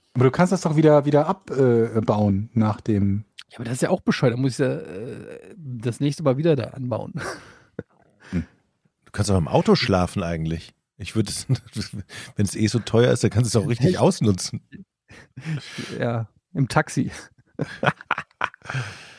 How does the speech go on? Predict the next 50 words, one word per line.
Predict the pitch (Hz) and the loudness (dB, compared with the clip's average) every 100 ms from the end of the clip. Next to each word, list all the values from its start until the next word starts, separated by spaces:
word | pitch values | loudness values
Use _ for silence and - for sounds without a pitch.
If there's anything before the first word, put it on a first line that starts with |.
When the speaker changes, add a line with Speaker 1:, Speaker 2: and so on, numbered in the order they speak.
| - _ 156 180 165 _ _ _ _ | -20 _ -20 -20 -20 _ _ _ _
Speaker 3:
Wie | 104 | 2
lang | 104 | 2
bleibst | 92 117 - | 4 2 2
du | 208 | 4
denn? | 202 | 6
Speaker 2:
Ach, | 226 233 | 8 6
Speaker 3:
Eine | 113 117 | 6 6
Woche | 160 220 | 6 8
Speaker 2:
Leute, | |
Speaker 3:
oder | 214 175 | 8 8
Speaker 2:
ey, | 165 | 6
ist | |
Speaker 3:
zwei? | 147 117 101 | 4 6 6
Speaker 2:
doch | 95 | 4
auch | - | 0
egal, | 151 131 135 156 151 | -2 0 2 2 2
ey. | 120 123 | -2 -6
Scheiß | - 165 190 | -2 -2 0
auf | 208 | -2
die | - 143 | -2 -2
Mücken, | 165 - | -2 -2
ganz | 127 160 - | -2 -2 0
ehrlich. | 180 185 143 - - - | 0 2 0 -4 -20 -2
Ich | 180 - | -2 0
bin, | 233 240 | -2 -2
ich | 202 - | -4 -4
bin | 240 | -4
richtig | 240 233 | 0 -2
auf | - | 0
Krawall | 220 180 202 151 | 0 2 2 2
aus. | 123 | -2
Lasst | 165 175 | -4 -4
uns | 202 | -4
jetzt | 202 - | -6 -2
mal | 196 | 0
hier | 175 202 | 2 2
über | 180 | 4
irgendwas | 185 190 190 160 | 4 4 2 0
ablästern. | 175 190 147 - 107 - - - 131 - | 0 0 0 -2 -10 -10 -20 -20 -20 -6
Mir | 123 156 | 4 4
ist | - | 4
es | 196 | 0
hier | 202 | 2
alles | - 196 - | 2 2 0
viel | 214 208 | -2 -2
zu | - 214 196 180 | -2 0 0 -2
nett | 165 190 196 | -4 -4 -4
und | 170 | -6
freundlich | 147 - 165 175 165 - | -6 0 2 2 -4 -4
gerade. | 117 107 | -4 -4